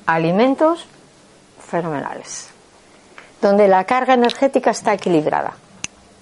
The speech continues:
Esto permite que el riñón se fortalezca,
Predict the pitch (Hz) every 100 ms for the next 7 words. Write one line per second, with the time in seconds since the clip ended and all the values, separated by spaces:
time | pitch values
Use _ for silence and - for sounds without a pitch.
0 | _ - 180 190 190 190 226 247 269 214
1 | 160 151 156 160 - 156 160 180 233 233
2 | 294